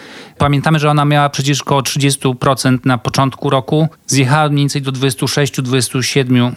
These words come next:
procent. I znowu to przekonanie, że Koalicja Obywatelska może pokonać pis albo przynajmniej dogonić pis, gdzieś wyparowało. Myślę, że za sprawą marszu,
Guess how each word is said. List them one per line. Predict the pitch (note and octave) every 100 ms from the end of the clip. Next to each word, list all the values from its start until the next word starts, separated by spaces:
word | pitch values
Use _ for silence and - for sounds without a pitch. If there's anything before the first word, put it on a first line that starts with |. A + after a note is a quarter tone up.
| -
procent. | C#3+ C#3 D#3 D#3 D#3 - - - - - - - - _ _
I | E3+ F3 G3 F3+ - -
znowu | D#3 C3+ D#3 E3+ E3
to | D3
przekonanie, | - D#3+ D3+ D#3 D#3+ C#3
że | C#3 C3
Koalicja | - D3 D#3 E3+ D3
Obywatelska | C3 B2+ B2 C#3+ - C3+
może | C3 C3+ B2+ B2 - - _
pokonać | D3+ - E3 D3 A2+
pis | - A#2+ -
albo | A2+ A2+
przynajmniej | G#2+ - D3+ C3+
dogonić | C3 C#3+ D3+ C#3+ C3
pis, | D3 D#3 - -
gdzieś | D3+ C3 D3 C#3 - - -
wyparowało. | C#3 C#3+ C3+ B2+ A#2+ E3 F#3 - - - - - -
Myślę, | C#3 D#3+ F#3+ F#3
że | D#3+
za | D3+ D#3
sprawą | - D3+ C#3+
marszu, | C#3 C#3 D3+ D3+ - F3+